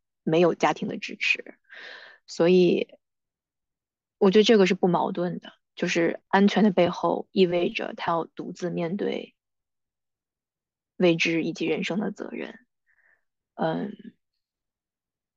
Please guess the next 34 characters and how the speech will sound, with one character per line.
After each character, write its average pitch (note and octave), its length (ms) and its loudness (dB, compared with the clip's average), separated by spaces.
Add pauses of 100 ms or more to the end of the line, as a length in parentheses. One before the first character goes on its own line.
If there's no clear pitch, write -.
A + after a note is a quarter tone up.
(520)
这 G#3 160 4
个 F3+ 140 6
是 F3 160 2
一 E3+ 80 4
个 F3 160 2
巨 G3 320 -4
大 F#3+ 160 -2
的 - 100 -10
选 - 280 -12
择， - 320 -14
它 - 180 -4
代 F#3+ 220 2
表 F#3 220 0
着 - 140 -8
要 E3 180 0
为 E3 180 0
自 - 180 -8
己 - 140 -10
的 - 140 -8
生 E3+ 200 -4
命， E3 240 -8
还 E3+ 140 -4
有 D#3+ 80 -4
另 F3+ 160 0
外 G3 180 2
一 G#3+ 120 0
个 - 360 -6
幼 F#3 180 4
小 - 140 -2
的 - 140 -8
生 - 180 -6
命 G#3+ 160 -6
负 - 160 -16
责， - 280 -16